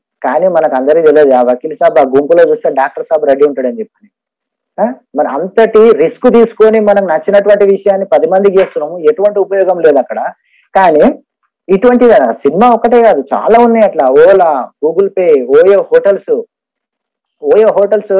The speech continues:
చాలా విచిత్రం, చాలా మందికి తెలియదు. పెద్ద బోర్డులు ఉంటాయి హోటల్ బయట, చాలా పెద్ద బోర్డు ఉంటది. ఆ హోటల్ పేరు కంటే ఈ Oyo బోర్డే పెద్దగా ఉంటది. ఆహా, వీళ్ళదేమో అని చెప్పి అనుకుంటారు ఎవరన్నా. కాదండి, అది టైఅప్. అది ఏమంటారు, మన దేశంలో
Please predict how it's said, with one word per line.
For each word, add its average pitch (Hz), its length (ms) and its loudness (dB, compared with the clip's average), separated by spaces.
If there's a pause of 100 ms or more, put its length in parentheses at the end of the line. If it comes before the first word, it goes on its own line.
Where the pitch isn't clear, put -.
(140)
చాలా 175 160 -2
విచిత్రం, 190 480 -4
చాలా 147 140 -2
మందికి 175 260 -4
తెలియదు. 151 300 2 (380)
పెద్ద 143 340 -2
బోర్డులు 196 360 2
ఉంటాయి 196 220 0
హోటల్ 160 300 -2
బయట, 147 220 0
చాలా - 560 -6
పెద్ద 202 240 0
బోర్డు 185 220 2
ఉంటది. 139 220 -2
ఆ 135 100 -8
హోటల్ 156 500 0
పేరు 190 200 0
కంటే 196 380 -2
ఈ 180 100 -2
Oyo 185 300 2
బోర్డే 185 260 0
పెద్దగా 165 300 0
ఉంటది. 123 240 -6 (520)
ఆహా, 185 140 -4
వీళ్ళదేమో 185 600 2
అని 202 220 -2
చెప్పి 196 160 -4
అనుకుంటారు 170 340 -2
ఎవరన్నా. 127 220 -2
కాదండి, 147 600 -2
అది 147 140 -2
టైఅప్. 165 380 2
అది 120 180 -2 (1080)
ఏమంటారు, 165 320 -2
మన 151 180 0
దేశంలో 180 680 2